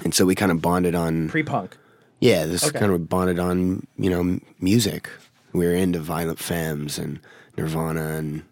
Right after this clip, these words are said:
Speaker 1: Pearl Jam and stuff like the Red Hot Chili Peppers.
Speaker 2: Oh, yeah, you're a huge Chili Peppers fan.
Speaker 1: Yeah.
Speaker 2: Yeah. And him.
Speaker 1: Him. Yeah, I like him a lot. Uh, so I, I started getting drunk when I was twelve, and then I smoked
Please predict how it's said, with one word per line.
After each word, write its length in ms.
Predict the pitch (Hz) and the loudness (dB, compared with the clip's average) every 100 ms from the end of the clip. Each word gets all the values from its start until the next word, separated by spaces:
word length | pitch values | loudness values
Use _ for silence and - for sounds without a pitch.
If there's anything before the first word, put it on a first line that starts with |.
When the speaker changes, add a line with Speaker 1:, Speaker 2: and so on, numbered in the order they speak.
| _ - | _ -8
Speaker 1:
Pearl 240 | - 80 | -4 -4
Jam 320 | 76 78 76 73 | -4 -4 -4 -6
and 80 | |
stuff 260 | - - 76 | -6 -8 -10
like 120 | 71 | -10
the 80 | 71 | -6
Red 120 | 78 | -4
Hot 140 | 76 - | -4 -6
Chili 220 | 73 73 | -6 -6
Peppers. 420 | - - 69 - - | -8 -10 -12 -12 -2
Speaker 2:
Oh, 40 | 139 | 2
yeah, 160 | 143 | 4
you're 180 | 123 165 | 4 4
a 40 | |
huge 300 | 147 147 156 | 2 2 0
Chili 200 | - 165 | 0 -4
Peppers 240 | 131 101 95 | -4 -8 -12
fan. 180 | 90 - - | -16 -10 -2
Speaker 1:
Yeah. 360 | 95 87 - - 120 | 2 2 -2 -10 -12
Speaker 2:
Yeah. 120 | 117 - _ _ _ _ _ _ - | -12 -12 _ _ _ _ _ _ -12
And 120 | 107 | -8
him. 320 | 123 113 87 - - _ _ _ _ - | -4 -6 -6 -16 -20 _ _ _ _ -4
Speaker 1:
Him. 360 | 87 87 87 - _ _ - | 0 0 -2 -12 _ _ -4
Yeah, 120 | 110 | 0
I 40 | 151 | 0
like 180 | 131 - | -2 -2
him 120 | 117 | 0
a 40 | 110 | 0
lot. 240 | 127 - _ _ _ _ - - - - - - - _ - | -2 -6 _ _ _ _ -14 -14 -18 -20 -20 -20 -20 _ 0
Uh, 220 | 110 92 | 4 4
so 240 | - 117 107 | 4 4 4
I, 80 | - - | 2 -2
I 60 | 98 | 0
started 280 | - 180 | 4 4
getting 180 | 139 107 | 4 2
drunk 240 | 92 107 101 | 4 2 2
when 80 | |
I 40 | 85 | -2
was 120 | - | -2
twelve, 640 | - 101 95 80 80 - - | -4 -2 0 -4 -8 -14 -6
and 200 | 92 87 | -2 0
then 360 | 87 87 87 - | 0 0 0 -2
I 80 | 87 | -2
smoked 400 | - 104 98 | 0 0 -2